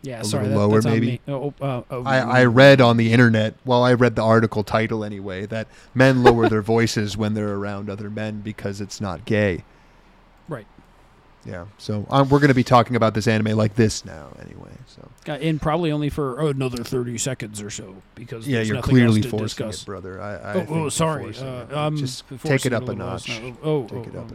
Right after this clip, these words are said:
Speaker 1: oh,
Speaker 2: notch.
Speaker 1: yeah.
Speaker 2: Okay, yeah, there we go. So, uh, anyway, the, uh, end of the anime is that sometime in the future, maybe,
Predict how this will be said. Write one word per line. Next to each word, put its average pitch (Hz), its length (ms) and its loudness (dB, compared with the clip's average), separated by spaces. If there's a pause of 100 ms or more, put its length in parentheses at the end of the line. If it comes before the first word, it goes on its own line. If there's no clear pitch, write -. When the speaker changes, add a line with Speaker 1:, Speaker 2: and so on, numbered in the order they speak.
(100)
Speaker 1:
oh, - 20 -16
Speaker 2:
notch. 117 220 -14 (920)
Speaker 1:
yeah. - 80 -14
Speaker 2:
Okay, - 200 -18 (260)
yeah, - 60 -18 (220)
there 50 160 -16
we - 80 -18
go. - 160 -20
So, 147 360 0
uh, 120 260 -6 (320)
anyway, 147 460 0
the, 127 260 0
uh, 127 120 4
end 139 260 -2
of 131 100 -2
the 131 160 0
anime 127 320 -4
is 113 480 -8
that 113 320 -8
sometime 123 640 -6
in 117 80 -10
the 113 60 -10
future, 113 360 -10
maybe, 117 480 -6